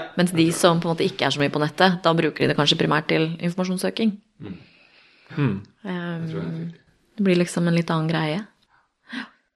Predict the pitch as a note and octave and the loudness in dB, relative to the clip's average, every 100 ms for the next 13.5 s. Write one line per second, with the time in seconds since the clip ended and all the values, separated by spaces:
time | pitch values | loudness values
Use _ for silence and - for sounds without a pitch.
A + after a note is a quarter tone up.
0 | _ _ _ _ _ _ _ _ _ B3+ | _ _ _ _ _ _ _ _ _ -2
1 | B3 B3+ C4+ C#4 C4+ C4+ C4+ C4+ C4 - | 2 4 4 2 2 2 0 0 -2 -8
2 | - _ _ - A#3+ G#3+ A3+ A3 F#3+ G3 | -20 _ _ 0 4 4 6 6 6 2
3 | G3 G#3+ G#3 G3+ G3 G3 F#3 - F#3+ G3 | 2 2 4 4 4 4 2 -2 -2 -2
4 | F#3+ F3 E3 F3 - F3+ E3+ E3 E3 - | -2 -2 -2 -6 -6 -6 -4 -4 -6 -6
5 | F#3 G#3 F4+ F4 C#3+ - - - - - | 0 0 4 2 2 -10 -20 -20 -20 -8
6 | G#3 G3+ G3 G3 - G3+ G3 F3+ - A3+ | -2 0 2 6 8 8 6 6 6 6
7 | A#3 A3+ B3 - A#3 A3 G#3+ A3+ - C4+ | 4 2 0 2 4 4 2 0 6 8
8 | B3 C#4 C4 - G#4+ - A4 - - - | 8 8 6 6 4 4 2 2 -4 -6
9 | - - B3 A#3 G#3 G#3 G#3+ F#3+ F#3 F#3 | -6 -4 2 6 6 6 4 2 4 2
10 | G3 F#3 F3 F3 F#3 - G3 F#3+ F#3 A#3+ | 0 0 2 2 2 -2 2 2 4 2
11 | - - - C3 - - - A3+ G#3+ A3 | 0 -14 -4 0 4 4 6 4 4 2
12 | G#3 G3+ G3+ F#3 F3+ A#3+ - - - D#3 | 0 -2 -2 -2 -2 -4 -6 -12 -2 0
13 | - D#3+ E3+ - - | 0 -6 -10 -10 -12